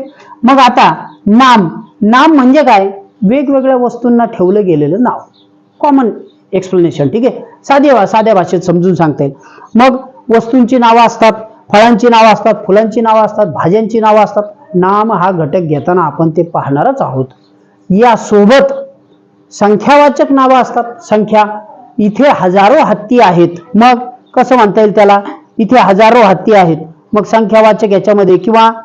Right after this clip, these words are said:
अजून त्यानंतर जर सामान्य नाम असेल तर सामान्य नामामध्ये काय?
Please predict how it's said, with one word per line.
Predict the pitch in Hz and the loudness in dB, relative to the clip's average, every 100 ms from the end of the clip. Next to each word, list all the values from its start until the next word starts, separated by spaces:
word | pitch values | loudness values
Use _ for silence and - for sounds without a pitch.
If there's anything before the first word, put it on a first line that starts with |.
| - _ _ | -20 _ _
अजून | 226 220 240 233 233 - _ _ _ _ - | 0 2 2 0 -4 -18 _ _ _ _ -2
त्यानंतर | 233 240 226 247 | 0 2 2 0
जर | 220 240 | 2 2
सामान्य | 214 247 254 269 262 | 2 2 4 4 4
नाम | 254 254 | 4 2
असेल | 233 240 214 | 2 0 -2
तर | 226 233 - _ | -2 -6 -16 _
सामान्य | - 240 262 262 | -2 2 4 2
नामामध्ये | 262 254 254 254 233 | 0 -2 -2 0 -2
काय? | 233 | -2